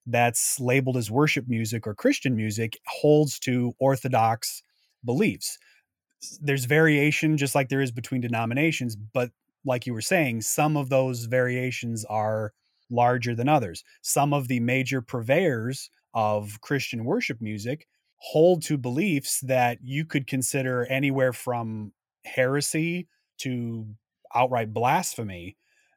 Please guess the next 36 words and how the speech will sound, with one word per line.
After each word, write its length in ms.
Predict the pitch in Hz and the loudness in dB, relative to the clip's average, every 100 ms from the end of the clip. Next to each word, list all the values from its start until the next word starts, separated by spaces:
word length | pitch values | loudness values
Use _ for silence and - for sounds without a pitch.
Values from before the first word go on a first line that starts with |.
| _ - | _ 0
all 240 | 123 143 | 4 4
the 60 | 139 | 2
way 200 | 139 135 | 0 0
dialed 400 | 131 139 135 131 | 4 4 4 0
down 260 | 135 135 | -2 -2
to 140 | 135 120 | -4 -6
just 320 | 127 127 - | -4 -4 -4
not 220 | 131 131 | -2 -2
my 160 | 120 110 | -6 -6
preference. 640 | - 117 - 85 - - _ _ _ | -4 -4 -6 -14 -14 -16 _ _ _
So 400 | - 151 135 135 - _ 139 | -10 -2 -2 -2 -8 _ -14
that's 460 | 120 147 180 - | 2 2 4 0
the 140 | 147 139 | -4 -2
thing 240 | 160 156 | -2 -2
that 120 | 131 | -2
sets 340 | - - 143 - | -2 0 -2 0
it 120 | 135 | 4
up 260 | 170 123 110 _ _ | 4 4 -2 _ _
in 280 | 143 123 131 | -10 -6 -6
terms 340 | - 139 135 | -4 -4 -2
of 260 | 123 120 110 | -2 -2 -4
when 300 | 110 123 151 | -6 -2 0
we're 140 | 147 | 0
singing 380 | 131 170 165 160 | 0 0 2 2
that 180 | 147 131 | 2 0
music, 440 | 135 160 131 123 | 0 0 0 -4
w-, 220 | - 117 113 _ | -4 -12 -14 _
to 120 | - | -4
what 280 | 135 156 - | 2 2 4
level 340 | 156 156 143 | 2 2 2
are 140 | 139 135 | 0 0
we 440 | 131 131 127 123 - _ _ | -2 -2 -2 -4 -8 _ _
indicating 840 | - 143 139 - 143 139 131 123 117 - _ | -2 0 0 0 0 2 2 0 -2 -6 _
unity 420 | 120 135 147 139 | 2 4 4 4
or 200 | 135 127 | 4 2
agreement 640 | 117 120 135 151 120 85 | -2 0 4 4 4 -4